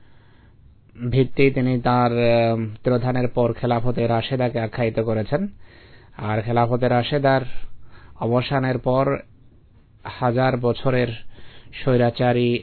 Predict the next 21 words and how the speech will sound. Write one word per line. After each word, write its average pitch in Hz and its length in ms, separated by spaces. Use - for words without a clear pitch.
এবং 120 260
অত্যাচারী 120 480
বাদশাদের 117 560
যুগের 117 300
কথা 120 260
বলেছেন, 117 400
যখন 117 520
মানুষ, 196 680
আহ, 127 260
মর্মজ্বালায় 123 840
ভুগবে, 123 540
এটি 123 140
একটি 123 200
তমসাচ্ছন্ন 127 680
এবং 120 220
অন্ধকারাচ্ছন্ন 120 840
যুগ 113 220
হবে। 113 320
এরপর 120 280
আরেকটি 131 360
যুগ 143 300